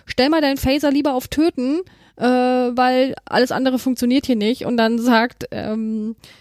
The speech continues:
äh, Picard noch so schön: Also wer beamt denn, äh, bewaffnet zum Hauptquartier?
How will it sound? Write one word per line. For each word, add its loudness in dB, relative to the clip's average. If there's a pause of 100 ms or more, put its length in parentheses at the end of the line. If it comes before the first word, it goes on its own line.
(160)
äh, -2
Picard 0
noch 0
so -4
schön: -4 (840)
Also -2 (260)
wer 2
beamt 2
denn, 0 (140)
äh, 2
bewaffnet 0
zum -2
Hauptquartier? -4